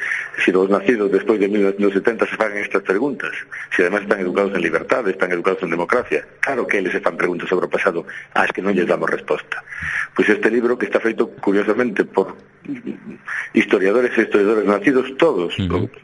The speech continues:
Speaker 1: vamos, é unha casualidade, pero despois de mil novecentos sesenta, eh, intenta responder a estas preguntas. A estas preguntas que se fai a sociedade de hoxe, unha sociedade democrática, unha sociedade libre, unha sociedade plural, unha sociedade educada nos valores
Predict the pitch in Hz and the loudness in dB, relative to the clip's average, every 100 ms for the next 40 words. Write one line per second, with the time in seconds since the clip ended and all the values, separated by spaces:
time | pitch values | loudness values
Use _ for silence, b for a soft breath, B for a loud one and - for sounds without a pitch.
0 | - 120 90 87 87 95 90 92 117 92 | -2 -2 2 2 2 2 2 4 2 2
1 | 90 92 92 - 113 95 90 92 92 101 | 2 2 2 2 2 0 0 0 0 0
2 | 107 120 139 135 160 - B B B B | 0 2 0 -2 -14 -16 B B B B
3 | B B - 107 98 95 90 117 92 87 | B B -2 2 4 2 2 0 0 -2
4 | 87 82 82 82 - 78 127 - - - | -2 -2 0 -2 -2 -4 -4 -6 -12 -12
5 | - - _ - _ _ - - B B | -16 -20 _ -20 _ _ -20 -20 B B
6 | B B B B B B 90 90 107 101 | B B B B B B -2 0 0 0
7 | 113 135 - 104 98 113 110 90 85 85 | 2 2 2 0 2 2 0 0 0 2
8 | 82 78 80 107 - 73 69 - - 80 | 2 0 0 0 -2 -4 -8 -6 -2 0
9 | 80 80 76 73 85 101 139 131 120 - | 0 0 2 0 0 2 0 0 -2 0
10 | 123 98 80 85 78 71 78 117 107 107 | 0 -2 -2 0 0 2 2 2 4 2
11 | 110 - - - - 80 73 80 82 107 | 0 -2 -8 -6 0 0 0 -2 0 0
12 | 101 107 101 87 - - 85 80 78 87 | -2 -4 -4 -4 -2 2 2 2 0 0
13 | 82 80 78 85 80 | 0 -2 -2 -2 -2